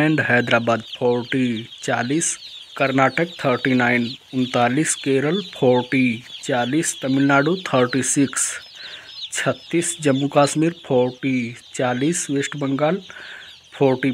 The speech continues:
फ़ोर, चवालीस, नॉर्थ बंगाल फ़ोर्टी फ़ाइव, पैंतालीस, साउथ बंगाल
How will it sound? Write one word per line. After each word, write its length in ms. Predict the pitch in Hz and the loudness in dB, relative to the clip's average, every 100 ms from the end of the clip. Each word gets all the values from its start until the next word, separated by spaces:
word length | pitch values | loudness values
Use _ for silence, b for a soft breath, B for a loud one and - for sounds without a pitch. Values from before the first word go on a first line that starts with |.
| - | -2
फ़ोर, 360 | - 127 127 123 - | 2 4 4 0 -6
चवालीस, 680 | - 131 123 123 143 170 - | 0 2 4 2 2 0 0
नॉर्थ 340 | 139 135 - | 0 0 0
बंगाल 280 | 147 143 160 175 | 2 4 4 2
फ़ोर्टी 380 | - 127 127 135 127 | 2 2 2 -2 -4
फ़ाइव, 380 | - 120 120 117 - - | 0 2 2 0 -8 -8
पैंतालीस, 680 | 127 117 123 127 165 170 | -6 -4 -4 -2 -2 -2
साउथ 260 | - 131 131 | -2 -2 -2
बंगाल 380 | 143 139 156 | -2 0 0